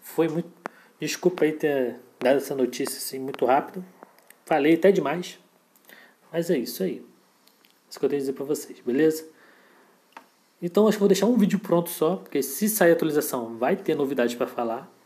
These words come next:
E eu vou querer pelo menos falar isso em dois vídeos. <laughs> E como eu tenho publicação fechada de três vídeos por dia, porque o YouTube só anuncia três vídeos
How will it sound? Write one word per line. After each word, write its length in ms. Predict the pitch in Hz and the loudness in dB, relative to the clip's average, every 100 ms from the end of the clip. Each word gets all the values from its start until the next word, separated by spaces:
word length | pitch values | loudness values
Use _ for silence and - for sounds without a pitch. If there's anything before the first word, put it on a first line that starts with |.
| _ _ _ - _ _ _ _ | _ _ _ -20 _ _ _ _
E 120 | 131 131 | -8 -4
eu 80 | |
vou 120 | 135 143 | -2 0
querer 440 | 131 127 156 - - _ _ _ _ - | 2 2 0 -8 -20 _ _ _ _ -8
pelo 160 | 151 143 | -4 -4
menos 240 | 143 135 | -4 -6
falar 240 | - 139 | -4 -2
isso 260 | 143 135 156 - - | -2 -4 -10 -14 -14
em 200 | 147 139 | -10 -4
dois 260 | 123 175 131 | 4 6 6
vídeos. 400 | 113 170 180 - - - - _ | 0 -6 -6 -14 -20 -20 -20 _
<laughs> 340 | 110 - - - - - _ _ - _ - _ | -16 -16 -18 -20 -20 -20 _ _ -20 _ -20 _
E 60 | _ - | _ -6
como 200 | 120 135 | -4 -4
eu 40 | |
tenho 300 | 131 135 135 | -4 -6 -6
publicação 640 | 127 - 135 135 139 - | -10 -12 -8 -2 -2 -2
fechada 420 | 131 143 127 135 | -2 -2 0 0
de 40 | 135 | 0
três 240 | 156 170 | 4 4
vídeos 420 | 123 131 175 123 | 4 2 2 2
por 140 | 120 123 | 2 2
dia, 300 | 147 160 123 | 2 0 0
porque 360 | 123 143 - 135 | 0 -4 0 2
o 80 | 120 | 4
YouTube 400 | 127 131 143 147 | 2 0 -4 -6
só 220 | - 170 | -4 -2
anuncia 380 | 165 - - 156 | -4 -4 -2 0
três 300 | 165 165 113 | 4 2 2
vídeos 460 | 131 165 123 120 | 0 -2 -2 -8